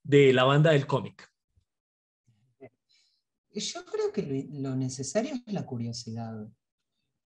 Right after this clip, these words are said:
Speaker 2: Y después ser, eh, ser sincero a, a dónde te lleva la curiosidad.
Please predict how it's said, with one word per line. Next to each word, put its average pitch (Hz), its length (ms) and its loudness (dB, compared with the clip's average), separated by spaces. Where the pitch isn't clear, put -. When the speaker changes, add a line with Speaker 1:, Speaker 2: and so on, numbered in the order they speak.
Speaker 2:
Y 143 140 -6
después 165 540 -4
ser, 165 680 -2
eh, 113 720 -10
ser 160 340 -8
sincero 170 720 -2
a, 131 440 -2
a 120 60 -8
dónde 139 280 -6
te 139 80 -8
lleva 139 300 -8
la 131 120 -6
curiosidad. 123 800 -8